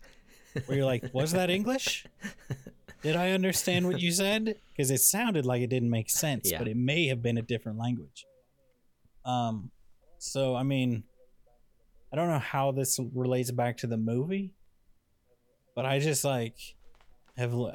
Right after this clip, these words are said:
Speaker 1: you know, I've learned that it's not fun to watch a movie with them because they're not, you know, rowdy enough to be shouting
Speaker 2: Mm.
Speaker 1: and s-, and hollering at the movie.
Speaker 2: Yep.
Speaker 1: Which is when it gets fun. But they're not, uh, you know,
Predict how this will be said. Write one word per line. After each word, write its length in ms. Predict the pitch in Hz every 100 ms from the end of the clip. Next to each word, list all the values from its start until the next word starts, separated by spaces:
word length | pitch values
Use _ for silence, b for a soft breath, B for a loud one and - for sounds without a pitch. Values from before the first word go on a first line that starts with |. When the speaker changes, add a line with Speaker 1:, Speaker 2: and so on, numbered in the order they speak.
| 131
Speaker 1:
you 100 | 123
know, 380 | 120 120 117 -
I've 220 | 120 117
learned 280 | 123 123 117
that 80 | 113
it's 260 | 117 117 -
not 200 | 123 110
fun 220 | - 123
to 80 | 117
watch 240 | 117 113
a 60 | 101
movie 320 | 107 120 127
with 160 | 131 -
them 180 | 147 147
because 380 | 123 - 120 - - - - - -
they're 180 | 123 117
not, 320 | 123 131 127 - - - - -
you 100 | 123
know, 320 | 117 117 113 120
rowdy 380 | 120 123 143
enough 340 | 143 147 160 -
to 80 | 123
be 140 | 117
shouting 480 | - 123 120 117 131
Speaker 2:
Mm. 80 | 123
Speaker 1:
and 80 |
s-, 260 | 117 - - 127
and 200 | 117 -
hollering 460 | - 123 131 135
at 140 | 127 -
the 80 |
movie. 320 | 120 131 185 220
Speaker 2:
Yep. 240 | 98 98 - _ - - -
Speaker 1:
Which 160 | 113 117
is 140 | 117
when 120 | 120
it 60 | 117
gets 220 | 117 -
fun. 320 | - 143 208 - _ _ - - - - - - -
But 220 | 131 -
they're 140 | 127 127
not, 400 | 131 151 160 - - _ _ _ _ _ -
uh, 380 | 131 123 123 - _
you 100 | 131
know, 300 | 120 117 120